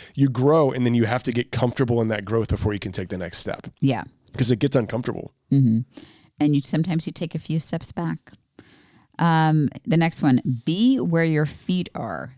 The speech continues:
Speaker 2: That's all there is. I sort of loved that. And I
Speaker 1: Like
Speaker 2: think
Speaker 1: nothing else really matters?
Speaker 2: Nothing else really matters
Speaker 1: Yeah.
Speaker 2: besides where you are in this moment. I struggle with being present. There were a lot that were, uh, people wrote in,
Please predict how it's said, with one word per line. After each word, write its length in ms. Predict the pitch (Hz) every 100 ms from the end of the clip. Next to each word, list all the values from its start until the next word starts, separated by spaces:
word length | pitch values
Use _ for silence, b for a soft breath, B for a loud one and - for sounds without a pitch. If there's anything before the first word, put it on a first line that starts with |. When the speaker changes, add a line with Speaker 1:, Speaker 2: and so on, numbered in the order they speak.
| _
Speaker 2:
That's 260 | 135 123 -
all 240 | 127 127 143
there 220 | 156 139
is. 500 | 107 - - - - _ _ 156
I 300 | 180 202 - -
sort 220 | - 392
of 120 | 302
loved 440 | 120 - 175 - -
that. 200 | - - - b b b b _ _ -
And 220 | 143 - -
I 40 |
Speaker 1:
Like 100 | 156
Speaker 2:
think 120 | 110 120
Speaker 1:
nothing 200 | 117 120
else 200 | 107 -
really 140 | 107 101
matters? 340 | 104 113 120
Speaker 2:
Nothing 240 | 247 320
else 180 | 302 277
really 140 | 294 262
matters 360 | 269 262 156
Speaker 1:
Yeah. 60 | -
Speaker 2:
besides 260 | 202 180 175
where 120 | 175
you 120 | 175
are 120 | 165 160
in 80 |
this 160 | 147 -
moment. 280 | 156 139 113 -
I 180 | 156 208
struggle 440 | - 180 143 135
with 200 | 127 139
being 300 | 131 123 117 -
present. 640 | - 117 120 156 160 - 107
There 120 | 131
were 100 | 131
a 80 | 127
lot 400 | 123 120 123 - -
that 160 | 120 -
were, 260 | 117 64 B B B B -
uh, 80 | 120
people 300 | - 147 131
wrote 240 | 127 123
in, 440 | 127 127 123 120